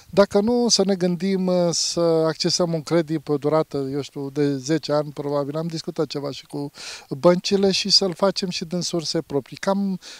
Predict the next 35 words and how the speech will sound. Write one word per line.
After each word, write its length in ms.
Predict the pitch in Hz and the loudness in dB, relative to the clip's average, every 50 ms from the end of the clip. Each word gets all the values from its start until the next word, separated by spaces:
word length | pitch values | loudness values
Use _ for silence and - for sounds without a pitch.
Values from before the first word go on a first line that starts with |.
| - _ _ | -20 _ _
uh, 160 | - 220 175 | -4 0 2
uh, 580 | 160 160 156 156 - - - 185 175 156 156 165 | 2 2 2 0 -2 -4 -8 -6 -4 -4 -4 -4
în 200 | - 202 185 180 | -2 -2 -2 0
această 400 | 196 185 - - 202 185 - 190 | 0 0 2 0 -2 0 0 -2
direcție 460 | 165 151 170 165 170 165 - - 160 151 | 0 2 2 2 2 0 0 -2 -2 -2
dorim 380 | 127 120 147 147 151 180 175 | 0 2 2 4 4 2 0
să, 400 | 165 - - 151 147 143 143 143 139 | -2 -2 0 0 0 0 -2 -2 -4
să, 280 | - - 151 147 151 147 | -4 -2 -2 -2 -2 -4
să 140 | 143 - 151 | -6 -6 -6
investim 580 | 143 143 139 139 143 127 - - - 139 131 | -4 -4 -4 -4 -4 -4 -4 -8 -8 -10 -10
în, 240 | 135 131 131 135 135 | -10 -10 -10 -10 -10
uh, 180 | 131 131 131 135 139 | -10 -10 -10 -10 -12
în 60 | 139 | -12
continuare. 500 | 135 - 143 139 127 - 139 135 131 131 - - - - - | -6 -4 -4 -4 -4 -4 -4 -4 -4 -6 -8 -14 -16 -16 -6
Să 100 | - 190 | -4 -2
încercăm 380 | 175 - 185 - - 240 233 | 0 0 0 0 2 0 0
să 140 | 214 - 185 | 0 0 0
facem 320 | - 190 170 - 175 165 | 0 0 -2 -2 -2 -4
această 360 | 165 151 - 170 156 - - 156 | -4 -2 0 0 -2 0 -2 -2
aducțiune, 480 | 143 139 147 135 - - 180 185 190 | -2 -2 -4 -6 -6 -8 -6 -6 -6
să 120 | 170 - 170 | -4 -4 -4
aducem 380 | 160 143 160 156 - - 156 | -4 -4 -6 -8 -8 -8 -10
și 140 | 143 - - | -10 -12 -8
pe 80 | - 165 | -6 -6
aceste 440 | 147 - - 156 135 - - 151 | -4 -4 -6 -6 -6 -6 -8 -8
dealuri 320 | 131 127 151 151 151 151 143 | -4 -2 -2 -2 -2 -2 -8
pe 120 | 139 147 139 | -10 -14 -10
care 280 | - 147 143 147 151 - - - - - - _ | -8 -6 -6 -6 -8 -10 -12 -14 -14 -14 -18 _
dumneavoastră 880 | - 139 147 151 147 131 131 156 139 - - 143 143 147 147 143 143 139 139 | -10 -6 -4 -2 -2 0 0 0 0 -2 -4 -4 -4 -2 -2 0 -2 0 0
le 100 | 147 143 | 0 0
vedeți 500 | 127 143 139 131 - 202 226 - - - - - - - - - _ | 0 -2 -4 0 0 0 0 0 -4 -10 -14 -18 -20 -20 -20 -20 _
și 320 | - - - - 190 185 | -8 -4 -4 -2 0 0
să 540 | 175 - - 190 185 185 185 180 175 175 170 170 170 160 - - - | 0 0 2 2 4 4 4 4 4 4 2 -2 -4 -6 -10 -10 -10
încercăm 480 | 170 165 - - 175 - - 185 180 | -6 -4 -2 -2 -4 -2 -2 -2 -2
să 400 | 175 - - 175 175 170 165 160 | -2 -4 -4 -2 -2 -2 -2 -2